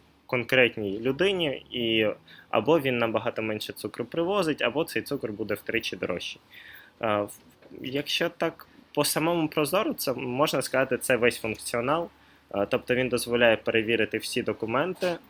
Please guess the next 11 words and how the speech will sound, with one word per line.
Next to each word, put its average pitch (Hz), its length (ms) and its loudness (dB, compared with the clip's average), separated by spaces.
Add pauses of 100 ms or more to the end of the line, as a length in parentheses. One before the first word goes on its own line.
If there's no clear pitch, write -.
(120)
е, 98 380 0
всі, 123 520 0
е, 98 460 0 (340)
вимоги 117 460 -2
до 147 120 -2
тендерів, 131 540 0 (560)
дозволяє 120 600 2
перевірити, 107 1120 2 (220)
м, 95 300 -8 (240)
конкретного 117 600 0
замовника, 135 800 0